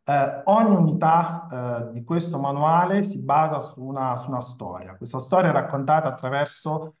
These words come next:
eh, una graphic novel e attraverso una, una sitcom. Ehm, e il merito appunto di questi due aspetti è che mirano proprio a coinvolgere, no? <clears throat> Diciamo, gli studenti e al tempo stesso anche ad educarli attraverso proprio la trasmissione, no? Di valori,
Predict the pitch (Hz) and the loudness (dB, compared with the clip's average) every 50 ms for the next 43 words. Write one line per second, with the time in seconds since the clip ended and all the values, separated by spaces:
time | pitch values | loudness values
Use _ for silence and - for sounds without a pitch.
0 | _ _ 117 117 117 117 117 117 117 123 139 143 143 131 127 117 113 127 123 - | _ _ -10 -8 -8 -6 -8 -8 -8 -6 -6 -4 -2 -2 -2 -2 -2 -4 -4 -4
1 | - 127 - - 156 165 170 180 175 196 202 202 202 202 - 143 - - 143 139 | -6 -10 -8 -4 0 0 2 2 4 4 4 4 4 2 0 -2 -4 -4 -6 -6
2 | 131 135 135 - - - - 135 127 131 127 127 131 131 131 127 127 135 147 147 | -4 -2 -4 -4 -6 -10 -12 -10 -10 -10 -8 -8 -6 -4 -2 -4 -2 -2 -2 -2
3 | 135 123 - 139 120 - - - - 95 92 95 101 123 139 165 165 - - - | -2 -4 -6 -10 -14 -14 -16 -16 -16 -14 -14 -12 -8 -6 -6 -6 -6 -8 -12 -16
4 | - - _ - 143 143 143 139 139 139 139 139 - 175 185 180 175 180 190 196 | -18 -18 _ -6 -4 -4 -4 -4 -6 -6 -8 -6 -2 0 2 2 4 4 4 4
5 | 196 185 202 - 139 - - - 160 160 160 151 123 123 123 127 127 127 - - | 4 4 2 0 -2 -6 -6 -6 -6 -6 -4 -6 -6 -8 -6 -6 -8 -8 -8 -10
6 | 131 143 165 175 170 170 165 170 170 170 170 185 - - 135 135 151 180 220 220 | -4 -2 -2 -2 -2 -2 -2 -2 -2 0 -2 -6 -6 -6 -6 -4 0 2 2 2
7 | - 131 120 110 - - 135 143 139 123 - - - 123 131 147 180 190 170 131 | 2 0 -2 -6 -6 -8 -6 -4 -4 -6 -6 -8 -10 -8 -6 -2 0 0 0 0
8 | 117 - - 107 - - 127 147 160 165 165 165 180 208 202 202 202 202 202 - | -2 -4 -10 -14 -14 -6 -2 -2 -2 -2 -2 0 2 4 4 2 0 -4 -8 -10
9 | 131 120 113 113 123 127 - _ 202 175 175 175 170 175 170 175 202 208 202 - | -12 -12 -12 -14 -16 -18 -14 _ -6 -4 -4 -2 -2 -4 -4 -6 -6 -6 -8 -12
10 | - - _ - 196 190 160 143 - 156 151 170 175 214 208 - - 127 123 113 | -14 -18 _ -4 -2 -2 -2 -2 -4 -8 -8 -10 -8 -10 -12 -10 -10 -12 -12 -12
11 | - - - 127 131 139 147 143 - 139 131 123 123 123 151 156 208 202 185 131 | -14 -10 -8 -6 -4 -4 -6 -6 -8 -8 -8 -6 -6 -6 -6 -6 -4 -2 0 0
12 | 117 113 113 117 120 123 - - 120 123 139 147 - - 123 113 - - - 123 | 0 0 -2 -4 -8 -10 -12 -14 -12 -10 -10 -12 -12 -16 -16 -14 -12 -12 -12 -10
13 | 113 113 120 117 117 117 120 127 135 123 127 - - 247 196 113 107 117 147 156 | -12 -12 -12 -12 -10 -8 -8 -8 -8 -10 -12 -16 -12 -12 -12 -10 -8 -8 -8 -8
14 | 123 113 117 117 123 127 123 120 113 117 | -8 -8 -8 -8 -8 -8 -6 -6 -8 -10